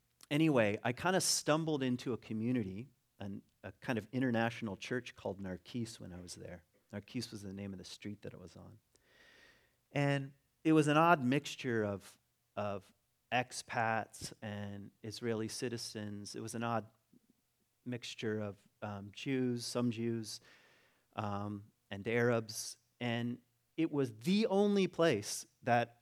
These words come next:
I found in Israel, the only church I found in Israel, that wasn't explicitly and overtly on one side or the other. And what I mean by explicitly and overtly, I mean every Sunday saying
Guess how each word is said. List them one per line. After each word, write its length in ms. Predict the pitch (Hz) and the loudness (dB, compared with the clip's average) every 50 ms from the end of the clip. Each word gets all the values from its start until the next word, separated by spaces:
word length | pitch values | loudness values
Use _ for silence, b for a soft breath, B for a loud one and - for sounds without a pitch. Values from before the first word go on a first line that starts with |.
| _ _ - | _ _ -2
I 180 | 117 113 113 | 0 0 0
found 600 | 110 - - 147 143 151 131 117 110 107 110 110 107 | -2 -2 0 2 2 4 4 2 0 -2 -4 -6 -6
in 160 | 117 113 120 | -4 -2 0
Israel, 320 | 135 151 135 120 110 110 | 2 2 2 2 0 0
the 120 | 107 113 113 | 0 -2 -2
only 180 | 113 113 107 | -2 -2 -4
church 320 | 107 - - 165 175 - 160 | -4 -2 -4 -2 -2 0 0
I 80 | 131 | -2
found 240 | 123 - 120 113 107 | 0 0 -2 -2 -2
in 100 | 104 104 | -2 -4
Israel, 400 | 104 101 - 110 104 107 107 107 b b b b b b b b b | -4 -6 -4 -4 -4 -4 -4 -6 b b b b b b b b b
that 240 | - 123 120 - - | 4 4 4 4 2
wasn't 440 | 117 123 143 165 156 160 147 135 - | 0 2 2 4 4 0 -2 -2 -4
explicitly 1080 | 127 - - - - - - - - 156 175 - - 175 151 - - 147 143 139 - - | -6 -6 -4 -4 -4 -4 -6 -6 0 0 0 0 0 -2 -4 -4 -2 -2 -2 -2 -2 -2
and 120 | 127 123 | -2 0
overtly 840 | 120 117 110 101 98 131 139 147 143 - 117 110 107 107 107 110 - _ _ _ _ _ _ _ - | 0 -2 -4 -2 2 2 2 2 2 -2 -2 -2 -2 -2 -6 -8 -12 _ _ _ _ _ _ _ -2
on 220 | 120 117 117 117 | 0 0 0 2
one 200 | 120 123 127 127 | 2 2 2 2
side 300 | 123 - 127 117 110 104 | 0 0 0 0 0 -2
or 60 | 107 | -4
the 160 | 95 101 95 92 | -6 -6 -8 -8
other. 240 | 90 87 98 101 _ _ _ _ _ _ _ _ _ _ _ _ _ _ _ _ _ _ _ _ _ _ _ _ _ _ _ _ _ _ _ _ _ _ | -10 -10 -12 -20 _ _ _ _ _ _ _ _ _ _ _ _ _ _ _ _ _ _ _ _ _ _ _ _ _ _ _ _ _ _ _ _ _ _
And 120 | - 120 120 | -4 0 4
what 140 | 135 151 | 6 6
I 80 | 170 165 | 6 6
mean 240 | 156 156 160 147 139 | 6 4 4 4 6
by 140 | 127 123 113 | 6 6 6
explicitly 640 | 110 - - - - 139 147 139 - 113 110 117 | 4 2 -6 -6 -2 -2 -2 -2 -2 -2 -2 -2
and 100 | 113 104 | -2 0
overtly, 460 | 104 98 95 135 156 175 123 117 113 123 | -2 -2 2 4 4 4 4 0 -2 0
I 100 | 127 135 | 2 2
mean 200 | 143 135 127 127 | 4 4 6 6
every 220 | 139 135 120 123 | 6 6 4 2
Sunday 500 | 117 - - 160 156 143 120 113 117 123 | 0 2 2 2 4 4 4 4 2 2
saying 440 | 123 - - 127 117 117 117 117 117 | 0 0 0 2 2 2 2 0 -2